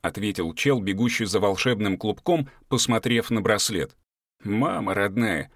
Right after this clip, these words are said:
четыреста терабит в секунду.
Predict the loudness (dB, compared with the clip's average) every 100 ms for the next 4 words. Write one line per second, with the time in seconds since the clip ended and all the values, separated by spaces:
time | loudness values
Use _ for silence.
0 | _ -6 0 0 0 -2 0 0 0 2
1 | 0 2 4 2 0 -4 -6 -6 -2 0
2 | -2 -4 -4 0 -2 -2 -8